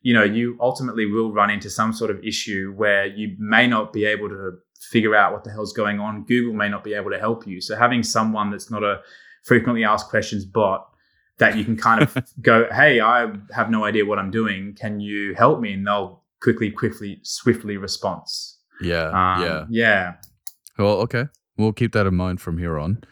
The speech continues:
Speaker 2: So people do your
Speaker 1: I
Speaker 2: research.
Speaker 1: hope that's valuable.
Speaker 2: Yeah, it is. It is.
Speaker 1: Yeah.
Speaker 2: Fucking, absolutely.
Speaker 1: <laughs>
Speaker 2: Um, I've been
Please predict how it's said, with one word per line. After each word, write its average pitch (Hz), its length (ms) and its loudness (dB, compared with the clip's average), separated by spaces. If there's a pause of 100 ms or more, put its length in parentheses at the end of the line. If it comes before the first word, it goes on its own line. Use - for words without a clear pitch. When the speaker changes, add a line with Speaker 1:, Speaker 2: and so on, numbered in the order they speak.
Speaker 2:
So - 140 -4
people 107 280 0
do 104 140 0
your 107 180 2
Speaker 1:
I - 20 0
Speaker 2:
research. 98 240 4
Speaker 1:
hope 175 80 4
that's 110 160 4
valuable. 101 480 0
Speaker 2:
Yeah, 127 220 6
it 98 100 4
is. 101 320 0
It 104 120 2
is. 113 180 2
Speaker 1:
Yeah. - 40 -6
Speaker 2:
Fucking, - 300 -8
absolutely. 107 500 2 (200)
Speaker 1:
<laughs> - 180 -20
Speaker 2:
Um, 90 380 2 (260)
I've 123 160 6
been 113 380 6